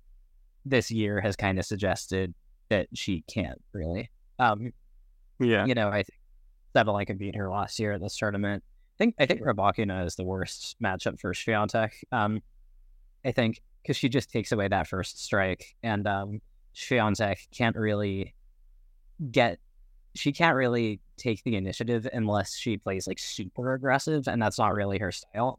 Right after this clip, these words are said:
Speaker 1: She has to, like, aim for the corners against Rybakina, uh, and that doesn't really work out. Um,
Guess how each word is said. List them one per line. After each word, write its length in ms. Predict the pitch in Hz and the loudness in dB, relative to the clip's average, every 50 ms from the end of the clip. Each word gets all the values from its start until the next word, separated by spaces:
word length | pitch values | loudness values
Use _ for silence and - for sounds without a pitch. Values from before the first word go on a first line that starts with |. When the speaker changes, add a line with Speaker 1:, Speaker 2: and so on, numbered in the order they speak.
| _ | _
Speaker 1:
She 140 | - - 139 | -6 -2 0
has 100 | 123 - | 0 0
to, 60 | - | 2
like, 120 | 113 113 113 - | 0 0 0 0
aim 160 | 110 107 107 | -2 -2 -2
for 120 | - 110 | -2 -2
the 100 | 98 95 | -2 -4
corners 520 | - - 107 107 110 120 127 135 - - - - | -4 -2 -2 -2 -2 -2 -2 -4 -6 -6 -6 -2
against 260 | 139 127 127 - - | -2 0 0 0 -2
Rybakina, 500 | 147 139 135 131 131 123 139 139 139 139 | -2 0 2 2 2 2 0 0 0 -2
uh, 20 | 139 - _ _ _ - - - - - 135 | -4 -6 _ _ _ -20 -20 -20 -8 0 2
and 240 | 131 113 117 123 120 | 2 2 4 4 2
that 100 | 107 101 | 2 2
doesn't 240 | 104 95 104 110 | 2 0 0 -2
really 260 | 95 95 104 101 104 101 | -4 -4 -4 -4 -2 -4
work 180 | 95 101 - | -2 -2 -2
out. 240 | 120 120 127 123 - _ 135 | 0 0 -2 -2 -4 _ -2
Um, 280 | 123 117 113 113 110 | -2 0 0 0 -2